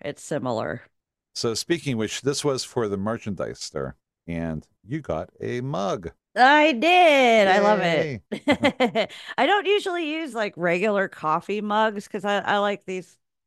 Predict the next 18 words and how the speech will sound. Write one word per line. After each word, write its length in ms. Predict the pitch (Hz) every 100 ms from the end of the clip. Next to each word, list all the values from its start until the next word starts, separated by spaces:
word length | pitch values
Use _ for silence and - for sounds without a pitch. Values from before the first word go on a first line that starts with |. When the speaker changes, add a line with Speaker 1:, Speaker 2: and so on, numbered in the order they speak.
| _ 170
Speaker 1:
ones. 360 | 185 190 151
I 120 | 160 170
don't 140 | 170
know 100 | 165
if 120 | 160
you 80 | 160
could 140 | 151
see 240 | - 156 160
it. 200 | 151 - _ -
It's 260 | - - -
Speaker 2:
Okay. 300 | 113 98 92
Speaker 1:
it, 220 | 208 - _ _
it's 220 | - - 220
like 520 | 208 190 185 - - _ _ _ -
Speaker 2:
Uh, 200 | 98 92
your 120 | 90
Stanley 320 | 92 107 104 117
Cup? 240 | 131